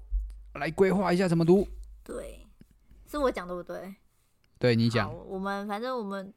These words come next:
Speaker 2: 这个的话，前面比较复杂一点点，就是我们从第一章会读到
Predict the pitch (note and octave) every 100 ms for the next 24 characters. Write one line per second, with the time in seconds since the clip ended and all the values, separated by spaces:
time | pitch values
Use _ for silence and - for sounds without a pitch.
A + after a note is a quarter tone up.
0 | _ F4+ E4 A#3+ B3+ D#4 D4+ - B3+ D4+
1 | A3 A3+ A#3 A#3 G3+ D#3 F3 E3 - -
2 | - _ _ _ - F#3+ F#3+ E3+ E3+ D3
3 | A#2 F3 F3+ A3+ A3+ A3 A3 A3+ A3 -
4 | F3 F3 F#3+ F#3 D#3+ C#3+